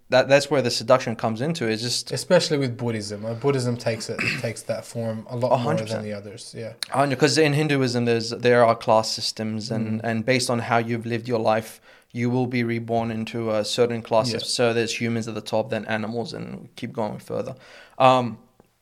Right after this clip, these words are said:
Speaker 1: but yeah, so there are classes, and even in humans there are classes. But, um,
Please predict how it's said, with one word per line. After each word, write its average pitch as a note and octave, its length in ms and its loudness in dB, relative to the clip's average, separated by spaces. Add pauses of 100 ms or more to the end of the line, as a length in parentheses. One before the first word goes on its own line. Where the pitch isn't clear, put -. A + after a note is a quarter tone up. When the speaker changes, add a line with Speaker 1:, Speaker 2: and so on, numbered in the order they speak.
(480)
Speaker 1:
but B2+ 200 6
yeah, C3 220 8
so C3 160 2
there C3+ 160 8
are C3 240 12
classes, A#2+ 440 4
and C3 120 0
even C3 240 0
in A2+ 80 0
humans A#2 380 0
there G#2+ 80 2
are - 80 0
classes. G#2+ 500 -2
But, A2 160 4
um, A2 400 2